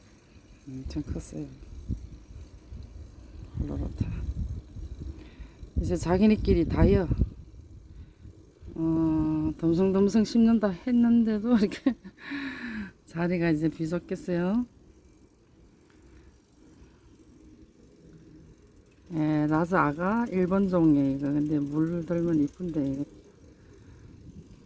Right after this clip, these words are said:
자, 이거. 와, 얘들이 제일 잘 크네, 이거. 이게 크리스마스인데.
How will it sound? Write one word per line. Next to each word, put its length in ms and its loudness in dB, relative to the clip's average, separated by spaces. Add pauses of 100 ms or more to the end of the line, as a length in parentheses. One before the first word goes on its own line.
(2750)
자, 540 -10
이거. 520 -8 (3500)
와, 640 -10
얘들이 420 -4
제일 260 0
잘 200 -4
크네, 320 -4
이거. 220 -4 (260)
이게 180 -4
크리스마스인데. 1300 -4